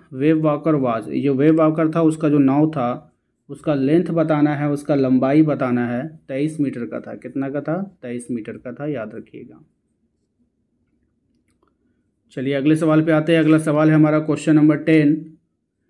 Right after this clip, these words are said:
कह रहा है आपसे कि "The weight of wave walker was।"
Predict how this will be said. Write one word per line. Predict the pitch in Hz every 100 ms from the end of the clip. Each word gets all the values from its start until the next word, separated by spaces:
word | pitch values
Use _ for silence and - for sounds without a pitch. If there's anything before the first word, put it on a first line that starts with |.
| _ _ _
कह | 147 160
रहा | 170
है | 160
आपसे | 156 156 151
कि | 156 160
"The | 139 151 147
weight | 135 160 165
of | 160 160 156
wave | 151 143
walker | 135 131 143 120
was।" | 113